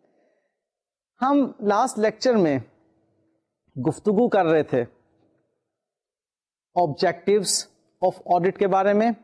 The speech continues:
اور جنرل پرنسپلز governing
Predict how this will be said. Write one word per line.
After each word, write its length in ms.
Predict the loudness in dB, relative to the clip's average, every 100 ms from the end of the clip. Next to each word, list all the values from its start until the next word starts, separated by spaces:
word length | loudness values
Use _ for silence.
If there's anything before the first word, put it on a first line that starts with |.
| _ _ _ _ _ _ 0
اور 160 | 0
جنرل 500 | 2 0 2 2 2
پرنسپلز 880 | 0 -2 -2 -2 0 0 2 -2 -4 _ _ _ _ _ -6 -2
governing 520 | 2 2 2 2 2